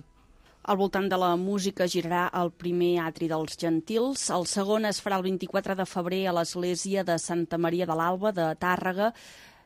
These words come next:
i en aquest cas serà la pintura l'eix temàtic, concretament el conjunt dels murals que el pintor Josep Minguell ha fet en aquesta parròquia.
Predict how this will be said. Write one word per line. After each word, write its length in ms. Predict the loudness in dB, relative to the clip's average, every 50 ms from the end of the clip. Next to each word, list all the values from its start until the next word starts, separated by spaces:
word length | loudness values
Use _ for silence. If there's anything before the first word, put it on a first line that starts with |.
| _ -4
i 100 | -2 0
en 80 | 0
aquest 180 | 0 -2 -4 -6
cas 340 | -2 0 0 0 0 0 -4 -6 -6 -8 -10 -10
serà 440 | -8 -6 -4 -2 -2 0 0 -2 -4 _ _ _ _ _ -6
la 320 | -2 0 2 4 4 4 2 0
pintura 640 | -2 -2 -2 -2 -2 0 0 2 2 2 2 0 -2
l'eix 380 | -4 -4 -4 -4 -2 -4 -4 -2
temàtic, 540 | -2 -2 -2 -2 -6 -6 -6 -8 -8 -8 -4
concretament 1040 | 0 0 2 2 0 -2 -6 -8 -10 -10 -4 -4 -4 0 0 0 0 0 0 2 2
el 140 | 2 0 0
conjunt 400 | -2 -2 -2 -2 -2 -2 -4 -2
dels 240 | -2 -2 -2 -2 -2
murals 480 | 0 2 2 2 2 2 0 -2 -6 -4
que 80 | -2
el 80 | -2 -2
pintor 400 | 0 0 0 0 0 -2 -4 -4
Josep 240 | -2 -2 -2 0 0
Minguell 400 | 0 0 0 0 0 -2 -2 -4 -6 _ -20 -20 -20 _ _ _ -10
ha 80 | -10 -8
fet 240 | -6 -8 -4 -2 -2
en 80 | -2
aquesta 460 | -2 -2 -6 -8 -8 -6 -6 -6 -6 -4
parròquia. 640 | -6 -4 0 0 -2 -2 -2 -4 -2 -2 -2 -2